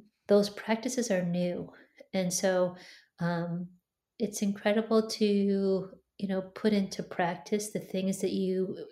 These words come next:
have been doing, you know, for ten years at a big company like Nike, um, and taking it to a smaller company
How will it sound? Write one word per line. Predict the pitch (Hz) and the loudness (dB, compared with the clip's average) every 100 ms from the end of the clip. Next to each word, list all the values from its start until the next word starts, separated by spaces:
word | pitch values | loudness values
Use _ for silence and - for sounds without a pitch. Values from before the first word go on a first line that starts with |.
| - | -2
have | 190 196 | -2 0
been | 190 175 | 0 2
doing, | 185 196 190 180 180 - - - - - | 2 4 4 2 -2 -8 -18 -20 -6 0
you | 185 | 2
know, | 180 175 | 4 2
for | - | 2
ten | 180 - 196 | -2 2 0
years | 185 190 196 180 180 180 - - 180 | 2 4 4 6 4 0 -6 -8 0
at | 175 | 4
a | 170 | 4
big | 185 202 202 | 6 6 4
company | 185 180 180 | -2 0 -2
like | 170 165 165 | 0 0 -2
Nike, | 185 196 - 175 175 - - - - _ - | 0 0 0 -4 -4 -10 -20 -20 -20 _ -6
um, | 175 175 170 180 - | -2 0 -2 -6 -6
and | 190 | -6
taking | - 202 202 | 0 0 2
it | 190 196 | 0 -2
to | 196 175 | -2 0
a | |
smaller | 175 - 190 202 | -2 0 4 4
company | 196 - 180 180 175 170 170 | 4 0 -2 -2 -4 -2 -4